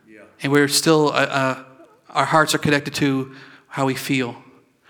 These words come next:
Speaker 2: You feel bad about yourself. You feel this way, that way. You had to be transformed by renewing your mind. And God's not gonna do that for you. He's not gonna make you read your Bible. He's not gonna make you pray.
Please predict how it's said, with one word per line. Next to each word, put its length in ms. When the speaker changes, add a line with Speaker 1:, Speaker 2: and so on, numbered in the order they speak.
Speaker 2:
You 80
feel 160
bad 280
about 140
yourself. 380
You 60
feel 180
this 180
way, 80
that 160
way. 200
You 100
had 140
to 60
be 80
transformed 560
by 80
renewing 260
your 120
mind. 340
And 140
God's 320
not 160
gonna 140
do 120
that 120
for 180
you. 160
He's 180
not 80
gonna 120
make 200
you 80
read 120
your 80
Bible. 440
He's 200
not 140
gonna 100
make 160
you 60
pray. 440